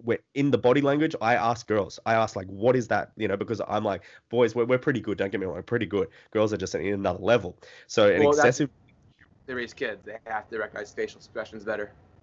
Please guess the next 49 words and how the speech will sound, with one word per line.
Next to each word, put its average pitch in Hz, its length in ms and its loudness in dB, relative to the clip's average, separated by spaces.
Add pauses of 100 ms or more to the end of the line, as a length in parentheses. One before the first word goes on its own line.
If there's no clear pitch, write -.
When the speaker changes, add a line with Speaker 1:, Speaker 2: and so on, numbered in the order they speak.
(540)
Speaker 1:
Yes, 131 240 4
Speaker 2:
Because 135 160 0
Speaker 1:
facial 123 280 0
expressions. 95 480 -10 (200)
A 113 60 4
lot 131 120 6
of 143 100 2
times 123 220 2
it 107 60 -8
comes 113 180 -2
down 101 200 2
to 107 100 -4
the 90 80 -4
expressiveness, 127 720 0 (240)
the 95 180 0
dullness 110 540 4
in 92 100 -2
the 101 180 0
eyes. 101 400 2
You 101 60 -2
can 98 120 -14
see - 180 -2
different 127 360 -2
sort 127 160 2
of 101 160 -2
eye 117 220 4
patterns 98 380 -4
when 95 100 -8
someone 117 240 -2
is 104 100 0
squinting 117 480 -6
versus 98 280 0
someone 101 260 0
has 98 180 -2
this 95 180 -8 (120)
dull 107 420 2
look, 110 280 0 (520)
blank 113 520 -2
look 117 360 -4
in 101 120 -10
front 104 220 -2
of 104 100 -2
them, 92 180 -6
whether 95 180 -2
you're 101 140 -2
not 110 240 2
looking 113 220 -2
at 107 80 -2
someone's 92 260 -2